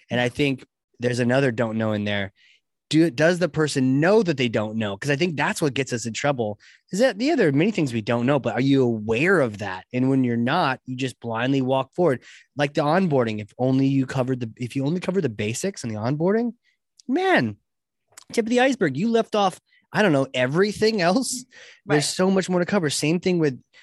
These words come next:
Speaker 1: preventing churn and customer support. It's never even just the, the initial thing. It's like the, it, not everyone's gonna tell you. I mean, I just did that yesterday. I, I emailed the team and I was like, "Look, I l-, love the idea of this app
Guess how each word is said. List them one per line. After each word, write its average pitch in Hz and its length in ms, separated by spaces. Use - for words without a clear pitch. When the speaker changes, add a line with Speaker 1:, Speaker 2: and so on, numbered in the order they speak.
Speaker 1:
preventing 135 420
churn 156 380
and 117 120
customer 143 400
support. 143 580
It's 113 220
never 151 380
even 123 380
just 113 240
the, 117 220
the 120 80
initial 117 500
thing. 135 360
It's 104 220
like 104 140
the, 104 140
it, 131 140
not 170 300
everyone's 147 340
gonna 123 240
tell 143 320
you. 113 160
I 107 40
mean, 127 140
I 135 140
just 156 180
did 156 140
that 127 160
yesterday. 127 500
I, 107 200
I 120 60
emailed 143 440
the 123 80
team 135 240
and 135 40
I 131 40
was 123 80
like, 123 200
"Look, 160 160
I 135 120
l-, 147 180
love 147 420
the 120 140
idea 127 540
of 107 60
this 110 200
app 104 240